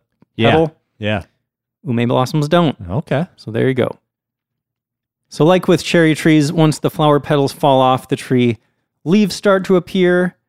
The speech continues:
Speaker 2: and the fruits start showing up.
Speaker 1: Yeah, the fruits usually ripen in early summer, and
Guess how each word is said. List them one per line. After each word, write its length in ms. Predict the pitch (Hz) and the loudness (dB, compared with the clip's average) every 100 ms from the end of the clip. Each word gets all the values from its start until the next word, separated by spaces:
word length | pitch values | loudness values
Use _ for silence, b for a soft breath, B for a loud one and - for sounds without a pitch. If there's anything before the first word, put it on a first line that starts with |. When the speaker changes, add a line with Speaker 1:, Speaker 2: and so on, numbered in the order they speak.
| _ _ | _ _
Speaker 2:
and 140 | 180 190 | -2 -2
the 40 | |
fruits 360 | - 233 226 208 | -2 -2 -2 -4
start 360 | - 117 104 | -2 -2 -2
showing 340 | - 127 113 101 | -4 -4 -4 -6
up. 160 | 95 _ _ _ _ - | -10 _ _ _ _ -4
Speaker 1:
Yeah, 100 | 180 | -2
the 80 | 113 | 0
fruits 440 | - 143 143 - | 2 2 2 0
usually 380 | 120 123 131 123 | 0 2 2 2
ripen 540 | 107 104 104 117 113 | 2 0 0 0 0
in 160 | 110 101 | 0 -2
early 400 | 104 98 110 127 | -2 -2 0 -2
summer, 600 | - - 98 85 90 170 _ _ _ - | -4 -2 -2 -2 -4 -4 _ _ _ -8
and 680 | 110 104 101 98 95 101 | -2 0 0 -2 -4 -6